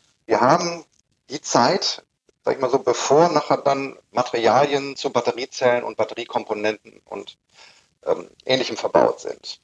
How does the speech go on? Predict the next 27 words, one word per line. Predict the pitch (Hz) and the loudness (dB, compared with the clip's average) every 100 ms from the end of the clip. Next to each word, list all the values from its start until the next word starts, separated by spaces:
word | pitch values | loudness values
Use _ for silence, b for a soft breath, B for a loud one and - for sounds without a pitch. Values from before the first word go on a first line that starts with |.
| - | -6
Da | - | -4
geht's | 120 - | -4 -2
darum, | 120 101 110 107 - _ 95 | 0 2 2 0 -12 _ 0
wo | 131 | 0
holen | 143 135 | 2 2
wir | 117 | 4
das | 104 - | 4 4
her, | 135 143 135 - | 4 4 4 2
aus | 104 | 2
welchen, | 110 110 104 | 2 2 -6
äh, | 98 - - - - - - | -16 -20 -20 -20 -20 -20 -20
Salzsohlen | - 120 143 156 - - 127 110 127 117 143 139 123 | -6 2 4 4 0 -4 -4 0 0 2 4 4 4
holen | 131 | 2
wir | 117 | 4
das | 113 - | 4 4
her, | 117 107 92 | 2 4 4
aus | 101 | 0
welchen | 110 117 127 | -2 -6 -4
Bergen | 123 131 143 123 | 2 2 2 0
holen | 117 117 | -4 -4
wir | 110 | -6
die | 110 | -2
Erze | 110 120 127 - | 2 2 0 -4
und | 104 | -6
sowas. | 104 101 101 101 - _ B B B B B B _ _ | -6 -2 -2 -2 -8 _ B B B B B B _ _
Wir | 120 | -2
sind | 110 160 214 - | 2 2 2 -4